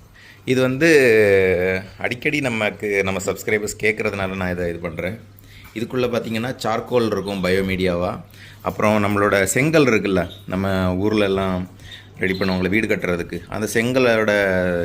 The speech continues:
பீசஸ் அதை கொஞ்சம் நிறைய கலெக்ட் பண்ணி அதுவும் இங்கே வச்சிருக்கிறேன். ஓகே, ஓகே கைஸ், அப்போ நம்ம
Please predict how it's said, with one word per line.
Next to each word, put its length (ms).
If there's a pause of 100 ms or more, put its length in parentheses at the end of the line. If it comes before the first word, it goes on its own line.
(360)
பீசஸ் 360 (200)
அதை 200
கொஞ்சம் 300
நிறைய 200
கலெக்ட் 300
பண்ணி 220 (680)
அதுவும் 500
இங்கே 160
வச்சிருக்கிறேன். 460 (1700)
ஓகே, 320 (4000)
ஓகே 280
கைஸ், 340 (160)
அப்போ 220 (1160)
நம்ம 200